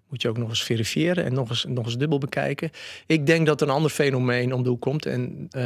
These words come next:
de zogenaamde bias, dat, dat, dat mannen, ehm, niet zo één, twee, drie durven toegeven dat zij ook wel af en toe spanning ervaren als er een Zwarte Piet voorbij loopt. Of wellicht nog, mo-, nog meer bij, bij een clown die ze zien.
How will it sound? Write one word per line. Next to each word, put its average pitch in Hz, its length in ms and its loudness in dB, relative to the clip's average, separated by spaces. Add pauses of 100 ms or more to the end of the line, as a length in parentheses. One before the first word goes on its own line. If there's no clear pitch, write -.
(280)
de 117 100 -6
zogenaamde 127 500 2
bias, 127 440 2
dat, 131 220 0
dat, 135 300 0
dat 143 240 -2
mannen, 156 560 4 (460)
ehm, 139 640 -2
niet 185 160 2
zo 196 80 -2
één, 170 120 2
twee, 143 120 -2
drie 147 160 0
durven 139 220 0
toegeven 127 480 -4
dat 117 160 -4
zij 110 240 -4
ook 139 180 0
wel 127 360 0
af 123 160 -4
en 123 100 -4
toe 123 180 -4
spanning 139 400 2
ervaren 117 420 -2
als 113 200 -2
er 117 80 -2
een 117 80 -2
Zwarte 120 260 -4
Piet 131 240 -2
voorbij 120 300 -2
loopt. 110 360 -6
Of 113 200 -12
wellicht 127 500 0
nog, 131 220 -4 (160)
mo-, 123 260 0
nog 120 200 0
meer 117 240 0
bij, 120 300 0
bij 120 140 0
een 202 80 2
clown 165 280 2
die 117 80 -2
ze 117 120 -6
zien. 127 180 -10